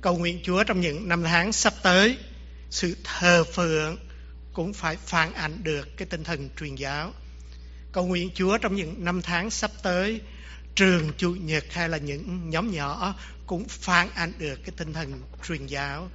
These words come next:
trong đó. Và đồng thời chứng đạo hay là truyền giáo là đi ra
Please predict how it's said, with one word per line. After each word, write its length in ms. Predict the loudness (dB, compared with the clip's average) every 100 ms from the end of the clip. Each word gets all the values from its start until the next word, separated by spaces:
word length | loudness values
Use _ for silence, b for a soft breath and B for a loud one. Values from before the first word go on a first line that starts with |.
| B B
trong 160 | -6 -4
đó. 320 | -2 -2 -4 -10 B B B B -4
Và 140 | 2 4
đồng 240 | 4 0
thời 400 | 0 2 2 0 -6 -14 -6
chứng 200 | -4 0
đạo 420 | 2 2 2 -2
hay 220 | -4 -6 -4
là 400 | 0 0 -2 -6 B B B B
truyền 180 | -2 -2
giáo 460 | 0 0 0 -2 -6 -10 -16 -10 -4
là 140 | -2
đi 180 | -2 -2
ra 320 | 0 0